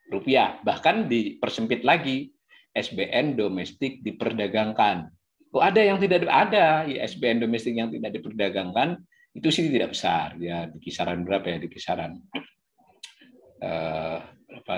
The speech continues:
Sekitar dua, dua setengah persen, berarti ada beberapa ratus triliun lah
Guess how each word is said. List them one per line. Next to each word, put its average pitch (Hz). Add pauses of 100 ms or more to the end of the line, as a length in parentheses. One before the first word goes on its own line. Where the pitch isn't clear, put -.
Sekitar 85
dua, 98
dua 90
setengah 87
persen, 110
berarti 95
ada 82
beberapa 82
ratus 85
triliun 95
lah -